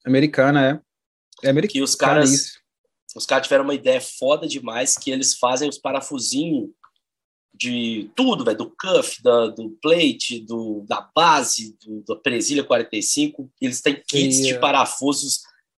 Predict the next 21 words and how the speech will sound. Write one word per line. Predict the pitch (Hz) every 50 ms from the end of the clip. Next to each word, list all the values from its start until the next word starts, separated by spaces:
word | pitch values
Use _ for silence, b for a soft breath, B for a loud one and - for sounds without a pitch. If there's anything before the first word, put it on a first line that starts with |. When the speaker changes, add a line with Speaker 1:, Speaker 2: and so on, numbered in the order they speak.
| _ _
Speaker 2:
customizados, | _ - 135 - - 156 151 160 160 139 123 120 123 123 147 170 165 147 -
né, | 147 143 143
que | - -
são | - 127
parafusos | - 135 127 131 120 - - 131 127 113
diferentes, | - 127 117 - - 127 117 113 107 120 139 147 147 - -
que | -
eles | 131 127 127 127
mesmos | 120 127 127 123 -
produzem, | 131 120 113 110 113 117 127 143 147 147 147
que | - -
não | 135 135 143
são | 139 - 127 123 120
direto | - 127 113 113 107 -
das | 107 104 98 - -
marcas, | 107 113 123 120 - 117
U | 110
S | - - - _
D, | - 123 147 143 123 110 107
et | 104 -
cetera, | - - 123 127 131 - - 139